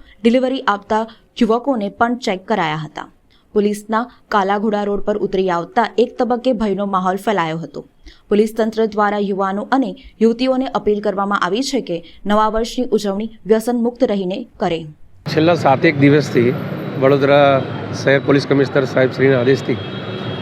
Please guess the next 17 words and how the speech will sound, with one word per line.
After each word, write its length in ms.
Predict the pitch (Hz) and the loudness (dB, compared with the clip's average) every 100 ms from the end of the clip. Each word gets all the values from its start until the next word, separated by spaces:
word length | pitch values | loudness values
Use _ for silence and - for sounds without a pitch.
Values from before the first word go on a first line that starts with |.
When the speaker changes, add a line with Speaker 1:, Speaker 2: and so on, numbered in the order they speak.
| - - - - - - - - - - | -8 -10 -10 -10 -10 -10 -10 -10 -10 0
Speaker 2:
શહેરના 320 | 131 139 156 139 | 2 4 4 4
એન્ટ્રી 260 | 131 156 165 | 4 4 6
પોઇન્ટો 280 | 165 170 202 - - - | 4 4 2 0 -4 0
તેમજ 380 | 143 147 156 156 160 151 113 | 2 4 4 6 4 4 0
જુદી 180 | 131 156 | 2 2
જુદા 260 | 151 156 156 151 - | 4 6 6 4 4
ચોરાઓ 300 | 139 147 156 143 | 4 6 4 4
કે 80 | 139 | 4
જે 80 | 147 123 | 4 4
વ્યૂહાત્મક 500 | 123 143 156 165 151 | 6 6 4 2 2
રીતે 180 | 151 151 | 4 4
અગત્યના 440 | 131 139 139 135 131 | 2 2 2 2 2
છે, 100 | 143 117 - - - | 2 2 0 -6 0
ત્યાં 360 | 143 147 151 147 - - - 127 | 2 4 2 0 -6 -8 -2 2
વડોદરા 300 | 139 147 139 | 4 4 4
શહેર 160 | 143 147 | 2 2
પોલીસનું 340 | 147 147 - | 2 2 2